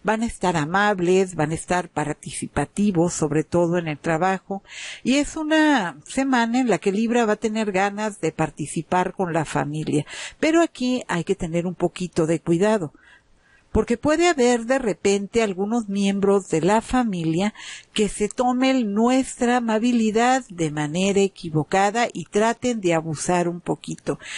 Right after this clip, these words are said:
Y bueno, Libra generalmente es muy tranquilo, a todo dice que sí para evitar problemas, pero cuando la gente se pasa, ahí sí que le sacan el lado negativo a Libra y sí les dice sus cuatro frescas.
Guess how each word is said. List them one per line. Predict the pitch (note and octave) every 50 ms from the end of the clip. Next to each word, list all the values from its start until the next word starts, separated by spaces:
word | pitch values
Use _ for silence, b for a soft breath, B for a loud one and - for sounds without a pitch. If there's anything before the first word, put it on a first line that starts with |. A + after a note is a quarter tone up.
| B B B B
Y | B E3 E3
bueno, | D3+ F#3 G#3 G3+ F3+ E3 - - -
Libra | E3 E3+ F#3 F#3+ G#3 A3+ A#3+ A#3 G#3+ G#3+ G3 G3+ A3 B3 C4+
generalmente | - - G3 E3 D3+ D3+ D#3+ F3+ F3+ F#3+ F#3 F3+ F#3+ G3 F#3 F#3 F3+ - G3+ G3 E3
es | D#3+ - - D#3+
muy | D#3 D#3
tranquilo, | - - F#3 G3 G3+ - - - E3+ D#3+ D3+ D#3+ D#3 D#3+ E3 F3 F#3+ - B B B B B
a | B - B3
todo | - - D4+ D4 D4 C#4+ C#4+ C#4+ C4+
dice | G#3+ A3 G#3+ - - A#3+ -
que | - F#3
sí | - - A3 A3
para | G#3 - F#3 E3 E3
evitar | D3+ D#3 D3+ - F#3+ F#3 -
problemas, | - A#3 A3+ G#3+ G3 G3 F#3 F#3+ G#3 G3+ -
pero | - E3+ E3 D#3+
cuando | - D#3+ D3+ D3+ D#3 D#3+ D#3
la | D#3+ D#3+ D#3
gente | - A3+ C4 D4 D#4 - D#4+ D4
se | - A3 E3+
pasa, | - - D#3+ D3+ D3 - - F#3+ G3+ - B B B B B B
ahí | B - D#3+ D#3+ F3 G#3 A#3 A#3
sí | - - - B3 C4+ C#4
que | - C4+ A#3+
le | F#3+ D3+
sacan | - - G3 F#3+ - - G#3+ G3 F3+
el | D#3+ D#3+ E3+ F3+
lado | F#3+ G3 G3 F#3 G3 F#3+ F#3
negativo | F3 D#3+ D3 D#3+ D#3+ D3+ - - E3+ E3+ E3+ E3+ F3+ F3
a | E3+
Libra | D#3+ E3+ E3+ F#3+ F3 F#3+ G#3+ A3+ - B B B B B B B
y | - F3+ E3+ E3+
sí | - - C#4+ D#4
les | D4 C#4 C4 A#3
dice | - C4+ C4+ - - - B3+ A#3+
sus | A3+ - - F#3 D#3 D3 - -
cuatro | - - C#3+ C#3+ D3 - - F3+ F3+ F3
frescas. | - B3 A#3+ C4 A#3+ - - - - - - - - - - -